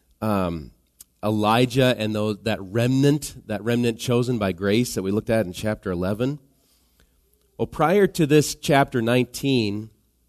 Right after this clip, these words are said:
the land of Israel and her king, King Ahab,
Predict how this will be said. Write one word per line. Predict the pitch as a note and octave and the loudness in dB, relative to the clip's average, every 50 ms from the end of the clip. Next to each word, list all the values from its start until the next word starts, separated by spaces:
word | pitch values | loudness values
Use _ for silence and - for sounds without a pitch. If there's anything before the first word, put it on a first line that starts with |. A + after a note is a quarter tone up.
| _ _ _ _ _ _ _ _ _ _ _ _ _ _ _ - - _ _ _ _ _ _ | _ _ _ _ _ _ _ _ _ _ _ _ _ _ _ -20 -20 _ _ _ _ _ _
the | _ A#2 | _ 0
land | A2+ A#2+ C3+ C#3+ D3+ D#3 | 4 4 6 6 6 6
of | D3 C3 | 6 6
Israel | C#3 D3 C3 A2 A2+ G#2+ G2+ G#2+ | 6 6 6 4 0 0 2 2
and | A#2 A2+ | 2 0
her | G#2+ | 0
king, | G#2 - - D3 C3+ B2+ A#2+ A2+ A2+ | -2 -2 0 2 2 2 2 0 -4
King | - - - C3+ B2+ B2 A2+ - | -6 -4 0 0 0 0 -2 -2
Ahab, | A2 A#2 B2 B2+ A2+ G2+ G2 G2 F#2+ F#2+ F#2+ F2+ | 0 0 2 2 0 0 -2 -2 -2 -2 -4 -6